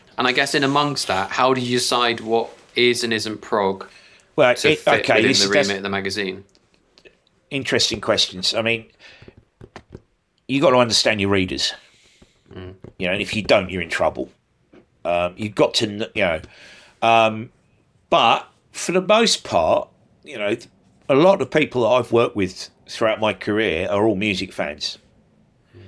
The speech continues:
Speaker 2: You know, they are diehards, and that's one of the, the, the things I actually genuinely love. I, I mean, I've been fortunate enough to, you know, certainly where we are at the moment, because classic rock, Metal Hammer, and,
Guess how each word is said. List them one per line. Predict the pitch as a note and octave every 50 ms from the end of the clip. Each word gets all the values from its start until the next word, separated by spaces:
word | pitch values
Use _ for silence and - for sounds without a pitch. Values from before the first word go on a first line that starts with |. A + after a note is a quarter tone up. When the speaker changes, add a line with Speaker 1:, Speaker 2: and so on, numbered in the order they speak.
| - _ _ _ _ _ _
Speaker 2:
You | B2+ C3
know, | A#2 G2+
they | G2 G#2+ A2+ A#2+
are | B2 B2 B2+ A#2+ A2 F#2+ E2+ F2 - _ _ _ _
diehards, | - G2+ G2 F#2 F2+ D#2+ F#2 F2 D#2 C#2+ D2 - -
and | - -
that's | A2 A2 - -
one | A#2 A2
of | G#2+ F#2+
the, | F2+ G#2
the, | F#2+ - - A2 G2+
the | F#2 F#2 G#2
things | F#2 - A2+ A2+ G2+ -
I | G#2+ G#2+
actually | G2 G2+ A2+ - - - G#2
genuinely | F#2 F#2+ A2+ A2 G2+ G2 F#2+ F2+ F2+ F2+ F2+
love. | F2+ G#2 G2 E2+ D#2+ - -
I, | F#2 - F2 E2+ F#2
I | G2
mean, | F#2 F#2+ F#2+
I've | F2+ F2
been | G2 F#2+
fortunate | F#2 - - A2 G2 - - - F#2
enough | F#2 F2 -
to, | - G2 F#2 F#2 - - - - - - - -
you | - -
know, | - F2+ F2 - - - - - - _ _ _ _
certainly | - - - D#3+ D3 C#3 C3
where | B2 A#2 A#2
we | A2+ A#2+ A#2+ A2+
are | A2 G#2+ G#2 G2+ G2+ - - _ _ _ _
at | C3+ A#2 -
the | G#2+
moment, | G2+ A2 A2+ G#2+ F#2+ F2 F2 F#2 -
because | - - F#2+ -
classic | - - B2 A2+ - - - -
rock, | G2 G#2 F#2+ -
Metal | G#2 G2+ D2+ F2
Hammer, | G2+ G#2 G2 F#2 F#2+ F#2 F2+
and, | F2+ F2+ F#2